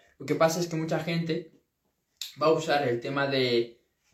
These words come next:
va a usar el tema del entorno como una excusa. "Cerfu, no puedo salir adelante porque vivo en Argentina, porque vivo en México,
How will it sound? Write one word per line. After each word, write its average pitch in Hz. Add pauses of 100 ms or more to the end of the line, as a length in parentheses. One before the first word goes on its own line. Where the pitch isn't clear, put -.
(680)
va 151
a 160
usar 160
el 143
tema 147
del 143
entorno 156
como 143
una 135
excusa. 123
"Cerfu, 131
no 139
puedo 156
salir 156
adelante 143
porque 127
vivo 127
en 123
Argentina, 123
porque 117
vivo 117
en 107
México, 120